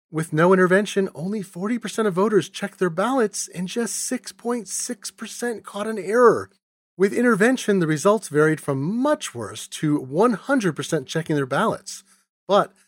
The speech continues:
the maximum error reporting rate was still just sixteen percent. If voters were given a printed slate of candidates to vote for and then advised orally afterwards,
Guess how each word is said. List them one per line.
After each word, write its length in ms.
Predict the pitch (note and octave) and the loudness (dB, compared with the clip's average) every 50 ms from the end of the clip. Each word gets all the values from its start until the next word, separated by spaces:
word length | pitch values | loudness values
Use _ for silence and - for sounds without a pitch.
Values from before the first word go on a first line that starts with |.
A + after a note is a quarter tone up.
| _ _ _ | _ _ _
the 60 | - | -6
maximum 520 | C#3+ D3 E3 G3 G3 - - - D#3+ D3 - - | -2 -2 0 0 -2 -4 -4 -4 -4 -4 -2 0
error 200 | D#3 F3 G3 F3+ | 2 2 4 4
reporting 400 | D3+ C3 - - F3 E3+ D3 B2+ | 2 -2 -2 0 0 0 2 2
rate 220 | D3+ F#3 G3 - | 2 2 2 2
was 120 | A#2 A2+ | -2 -10
still 240 | - - - G3 G3+ | -10 -8 -6 -6 -6
just 340 | D3+ A2 C#3 E3+ E3+ - - | -6 -6 -6 -6 -6 -8 -10
sixteen 440 | - E3 D#3+ - - - E3 D3+ C3 | -12 -12 -12 -12 -10 -6 -6 -6 -6
percent. 440 | - G#2+ - - G#3 G3+ D3+ - - _ _ _ _ _ | -8 -12 -6 -4 -2 -2 -2 -4 -10 _ _ _ _ _
If 120 | - E3+ - | -14 -14 -4
voters 420 | - F#3+ A3 C#4 C#4+ C#4+ A#3 - | 2 4 4 4 4 2 0 0
were 60 | G3 | -2
given 280 | E3+ E3+ F3 E3+ E3 - | 0 0 2 2 0 0
a 120 | - C#3+ | -2 -6
printed 380 | - - - - A#3 - F#3+ D#3+ | -8 -4 -2 -2 -2 -2 -4 -6
slate 300 | - - - G3 G#3 A3 | -8 -2 2 2 2 2
of 100 | G#3 F3+ | 0 -2
candidates 440 | - - F3+ E3 D#3 D3 C#3 C3 - | -4 -2 0 0 2 2 0 -2 -2
to 100 | - C#3 | -4 0
vote 200 | A#2+ D3 E3+ F3+ | 2 2 2 2
for 200 | - - F3 E3+ | 2 0 0 0
and 140 | - C3+ C3+ | 0 0 -2
then 80 | C#3+ C#3+ | -2 -2
advised 460 | C#3 A#2+ A#2+ C3+ C#3+ D3+ D3 C#3 - - _ | -4 -4 -4 -4 -2 -2 -2 -4 -6 -12 _
orally 460 | - F#3 A#3+ C#4 C4+ A3+ E3+ D3 C3 | -2 0 0 2 2 2 0 -2 -2
afterwards, 640 | D3 D#3+ F#3+ F#3+ - - B2 G2 E2+ F2+ - - - | -2 -4 -4 -4 -6 -8 -8 -8 -10 -14 -18 -20 -20